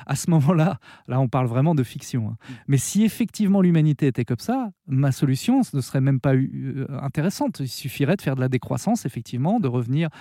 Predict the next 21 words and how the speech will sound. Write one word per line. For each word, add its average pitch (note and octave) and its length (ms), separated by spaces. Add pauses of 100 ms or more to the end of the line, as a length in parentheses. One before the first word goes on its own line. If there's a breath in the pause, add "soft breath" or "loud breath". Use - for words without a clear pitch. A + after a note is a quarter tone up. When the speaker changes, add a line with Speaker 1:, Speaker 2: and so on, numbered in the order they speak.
(380 loud breath)
Speaker 1:
on, B2+ 400
les, B2+ 220 (320)
on D3 80
serait - 180
une B2+ 120
ruche, D#3+ 420
et A#2+ 100
donc C#3 260
les C3 200
êtres - 180
humains C3+ 200
reviendraient B2+ 640
à, B2+ 300 (560 loud breath)
à - 120
un A2+ 600
mode B2+ 240
de A#2 120
vie B2+ 260
de C#3 100
proximité, G3+ 1120
euh, B2+ 540